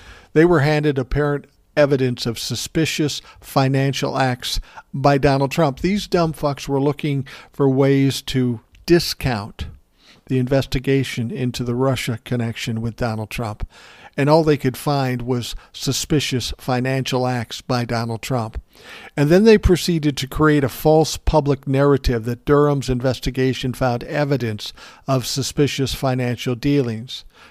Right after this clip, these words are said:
related to Trump, suggesting it was on the part of the F B I,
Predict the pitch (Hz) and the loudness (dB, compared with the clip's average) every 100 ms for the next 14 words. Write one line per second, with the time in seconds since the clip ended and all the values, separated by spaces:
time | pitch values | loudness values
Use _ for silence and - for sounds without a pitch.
0 | _ 139 131 147 151 139 - 123 - 123 | _ -2 2 4 4 2 -2 -6 -4 -4
1 | 107 - - 127 139 135 - 135 131 143 | -4 -8 -8 -2 0 0 0 -2 -2 -2
2 | 127 117 - - 135 131 120 - 139 139 | -2 -4 -8 -2 0 0 -2 0 2 0
3 | - - 127 123 131 127 - 131 131 156 | -4 -4 -2 0 0 0 -2 0 2 4
4 | 117 113 | 2 0